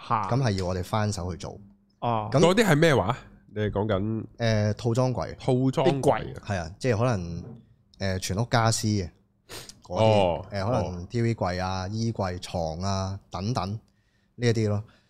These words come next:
Speaker 2: 咁啊，誒，如果話點樣先至可以搵得好咧？其實，誒，我真係唔知點樣教大家，但係我，
Speaker 1: <laughs>
Speaker 2: 我哋自己專業咧，一，一眼望落去，其實有幾個，即係可能有三個我睇，其實係得一個得嘅啫。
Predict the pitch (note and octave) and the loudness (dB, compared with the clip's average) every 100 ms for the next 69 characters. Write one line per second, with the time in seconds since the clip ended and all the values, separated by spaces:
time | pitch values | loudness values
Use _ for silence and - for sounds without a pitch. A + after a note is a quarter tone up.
0 | _ _ _ - F3+ D3 B2 A2+ A2 A2 | _ _ _ 0 4 4 4 4 2 0
1 | - - A2 A2 G#2+ G#2+ G#2+ - _ _ | -4 -4 0 2 2 2 0 -6 _ _
2 | _ _ A2 C3+ F#3 C3+ B2 - - - | _ _ 0 4 6 6 4 0 -16 -2
3 | G#2+ D#3 E3 D3+ D#3 E3+ D#3 A#2 C#3 A#2+ | 2 6 6 6 4 6 6 6 6 4
4 | A2 C3+ G2+ A#2+ C3+ - F#2+ G2+ - G#2 | 2 2 0 0 -2 -2 -2 -2 -4 -6
5 | G2 F#2 F#2 F#2 F2+ - - - - - | -4 -4 -4 -6 -8 -16 -20 -20 -20 -20
6 | - - - _ _ _ _ - G#2 C#3 | -20 -20 -20 _ _ _ _ -6 0 2
7 | A#2+ D#2+ A#2+ A2 G2 G#2+ F2 C2+ C#2 D2 | 0 -2 -2 -2 -2 -2 -6 -8 -14 -14
8 | D2 - - A2 G#2+ - B2 D#3+ F3 D#3+ | -16 -8 0 2 2 2 4 6 6 6
9 | G3 C#3+ G3 F#3+ G3 D#3+ B2+ D3+ D#3 - | 6 6 6 6 6 4 4 4 4 0
10 | E3+ - - F3 A#2 A#2+ G#2+ G#2+ A2+ A2+ | -2 -2 0 2 4 2 2 2 0 0
11 | G2+ G#2 G2+ F#2+ A#2 A#2+ G2 G2+ B2 G#2 | 0 -2 0 0 0 -2 -2 -2 0 0
12 | C#3 A#2 C3 G#2 F2 F#2+ - B2+ A#2 B2 | 2 2 2 0 -2 -4 0 2 2 2
13 | A#2 G2 F#2 F#2+ F#2+ G2+ - _ _ _ | 0 -2 -2 -2 -4 -4 -10 _ _ _
14 | - G2 G2+ F#2 A2+ A#2 - F2 E2 - | -4 0 0 2 0 0 -4 -8 -10 -12